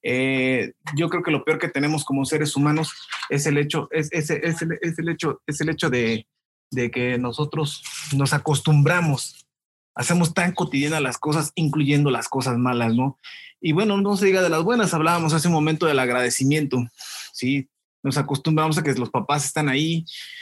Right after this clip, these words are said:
nos acostumbramos a que la familia está ahí, y no, no tomamos en cuenta que, eh, hay algo. Eh, a mí me gusta mucho escribir, y escribí un pro-, un poema que se llama La Última Vez,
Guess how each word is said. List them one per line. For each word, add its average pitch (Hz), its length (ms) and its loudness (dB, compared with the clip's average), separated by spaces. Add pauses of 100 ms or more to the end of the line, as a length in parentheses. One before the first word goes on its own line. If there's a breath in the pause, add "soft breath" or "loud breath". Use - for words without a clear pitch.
(140 loud breath)
nos 135 100 0
acostumbramos 147 480 0
a - 40 -2
que 151 100 2
la 139 80 2
familia 160 420 2
está 147 200 0
ahí, 147 240 4 (480 loud breath)
y 139 100 0
no, 160 400 4
no 160 160 0
tomamos 170 460 0
en 139 80 4
cuenta 156 360 0
que, 131 460 2 (720 loud breath)
eh, 127 680 0
hay 160 220 0
algo. 165 440 0 (460)
Eh, 85 280 -2
a 104 60 -2
mí 156 100 2
me 160 80 4
gusta 151 220 2
mucho 151 220 2
escribir, 160 380 2
y - 20 4
escribí 147 300 2
un 156 100 2
pro-, 139 280 2
un 151 140 0
poema 147 300 2
que 135 80 -4
se 131 100 -4
llama 135 220 2
La 131 100 2
Última 139 320 2
Vez, 143 340 0